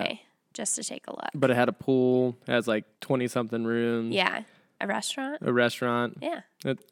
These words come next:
Speaker 2: it was really beautiful.
Speaker 1: It's,
Speaker 2: And I
Speaker 1: like,
Speaker 2: mean, and
Speaker 1: tucked into mountains.
Speaker 2: Yeah.
Speaker 1: It's
Speaker 2: And,
Speaker 1: really pretty.
Speaker 2: and we touched, like, the adobe walls, and they were, like, so, they were cool and
Speaker 1: Yeah.
Speaker 2: refreshing. I mean,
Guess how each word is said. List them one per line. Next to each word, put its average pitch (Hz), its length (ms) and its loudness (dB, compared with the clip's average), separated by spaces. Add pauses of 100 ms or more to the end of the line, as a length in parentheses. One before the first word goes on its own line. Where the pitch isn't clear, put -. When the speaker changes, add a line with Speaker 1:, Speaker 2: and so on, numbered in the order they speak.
(340)
Speaker 2:
it 147 80 8
was 127 160 6
really 131 320 10
beautiful. 113 460 4
Speaker 1:
It's, 117 100 6
Speaker 2:
And 113 40 6
I 113 40 6
Speaker 1:
like, 113 60 2
Speaker 2:
mean, 117 140 4
and 113 80 2
Speaker 1:
tucked - 240 0
into - 220 -8
mountains. - 300 -4
Speaker 2:
Yeah. 95 320 2 (260)
Speaker 1:
It's - 160 -2
Speaker 2:
And, 147 120 4
Speaker 1:
really - 140 -8
pretty. - 160 0
Speaker 2:
and 131 120 4
we 123 80 4
touched, - 340 -2
like, 117 200 2
the 120 240 4
adobe 117 440 2
walls, 113 520 2
and 107 140 -4
they 107 80 -2
were, 107 120 0
like, 107 320 -2 (560)
so, - 220 -4 (140)
they 131 80 4
were 113 100 2
cool 127 840 4
and 110 200 0
Speaker 1:
Yeah. 185 240 8
Speaker 2:
refreshing. 123 400 2
I 117 40 0
mean, 110 200 -2